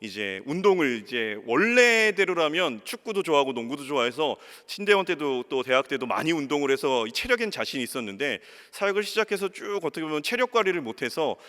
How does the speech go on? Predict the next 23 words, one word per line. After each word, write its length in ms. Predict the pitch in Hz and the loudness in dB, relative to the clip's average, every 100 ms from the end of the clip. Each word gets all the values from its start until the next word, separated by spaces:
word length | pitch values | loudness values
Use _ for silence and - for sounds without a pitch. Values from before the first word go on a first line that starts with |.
| - | -20
이 300 | - 107 104 101 | -12 -8 -6 -2
안면마비가 720 | 143 170 151 120 104 101 92 - | 0 2 2 0 0 -4 -6 -12
이렇게 240 | 123 120 127 | -10 -8 -6
오다 260 | 110 143 | 0 0
보니까 400 | 131 104 98 165 | 0 -4 -4 -4
이제 240 | 123 117 110 | -2 -6 -6
체계적으로 480 | - 233 226 208 175 | -6 -4 0 2 0
좀 160 | 160 123 | -2 -6
운동을 320 | 127 127 143 | -2 -2 0
해야 100 | 196 | -2
되겠다. 480 | 170 107 - 110 104 - - - | -4 -6 -2 -4 -4 -16 -20 -10
그래서 260 | 113 110 | -8 -4
내가 300 | 147 117 170 - - - | 0 4 4 2 -8 -10
새벽 340 | 247 277 277 | -6 -4 -4
기도를 380 | 240 220 185 160 | -4 -2 -2 -2
끝나고 800 | 240 254 233 123 247 330 - - | -4 -2 0 2 2 0 -4 -8
이제 220 | 120 110 | -6 -4
운동을 400 | 107 117 117 117 | -4 -4 -4 -4
시작해야지. 680 | - 180 - 165 98 190 202 - - - | -2 -4 0 0 2 2 2 0 -20 -12
그래서 180 | - 175 | -8 -6
제가 500 | 185 175 190 180 139 131 | -2 2 4 4 2 -2
그 80 | 147 | 0
당시에, 520 | 165 170 147 160 | 0 0 2 2